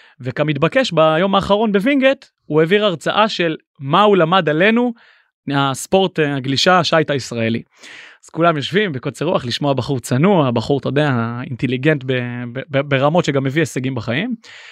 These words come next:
ואז הוא אומר בצורה מאוד, אני מקצר פה,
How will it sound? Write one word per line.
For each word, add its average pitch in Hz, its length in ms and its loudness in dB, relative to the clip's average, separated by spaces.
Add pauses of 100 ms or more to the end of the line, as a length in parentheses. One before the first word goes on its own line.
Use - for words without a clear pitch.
(420)
ואז 202 200 0
הוא 220 80 2
אומר 226 200 2
בצורה 165 320 0
מאוד, 160 300 2
אני 139 160 2
מקצר 196 440 0
פה, 240 200 2